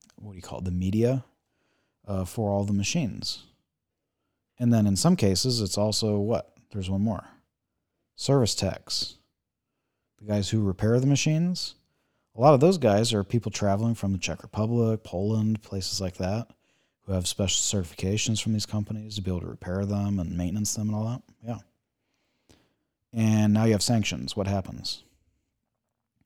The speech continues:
I'm thinking your factory doesn't run for very long before you realize that, "Oh, crap. Where are we gonna get the media? Where do we, oh no, we don't get the software updates anymore. Who's gonna, who's gonna sell us all this stuff?"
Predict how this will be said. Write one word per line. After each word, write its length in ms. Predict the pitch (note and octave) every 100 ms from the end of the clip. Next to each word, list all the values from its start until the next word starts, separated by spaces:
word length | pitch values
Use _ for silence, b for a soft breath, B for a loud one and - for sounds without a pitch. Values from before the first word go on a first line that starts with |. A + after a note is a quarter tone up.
| -
I'm 100 | G2+
thinking 380 | G2+ C#3 B2+ A#2
your 80 | G#2
factory 440 | - B2 - G#2
doesn't 240 | F#2+ F#2+ D#2+
run 220 | A2 C3
for 140 | G2
very 240 | F2 F2 E2+
long 260 | E2+ F2
before 300 | E2+ - G2
you 80 | F2+
realize 560 | E2+ E2+ F#2+ F2+ F2+ -
that, 100 | D2+
"Oh, 220 | G2+ G2+
crap. 500 | - G2+ G2+ - - - _ _ _ _ _ _
Where 160 | A2+
are 100 | C3+
we 120 | C3+ B2+
gonna 180 | B2
get 200 | A#2 B2
the 420 | A2 G2 F#2+ F#2 F#2
media? 580 | G2 A2+ B2+ C#3 C#3+ C3+
Where 180 | A#2 A2
do 100 | A2
we, 420 | A2 G#2 G2+ G2+ - _ _ _ _ -
oh 100 | A2
no, 220 | G#2 G#2
we 100 | F#2+
don't 120 | G2
get 120 | F#2 -
the 60 |
software 480 | - G2+ G2+ - G#2
updates 340 | F#2+ G#2 G2
anymore. 680 | G#2 G2+ G2 G2 G2 F#2+ F#2 - b b b b b b b b b _ _
Who's 240 | - B2 G#2+
gonna, 180 | G#2 F#2
who's 380 | F2+ F2+ B2+
gonna 140 | B2+ A2
sell 280 | - A#2+ A2
us 140 | G2+
all 160 | A2 G#2
this 160 | G2+
stuff?" 580 | - A2 G#2 G2 - -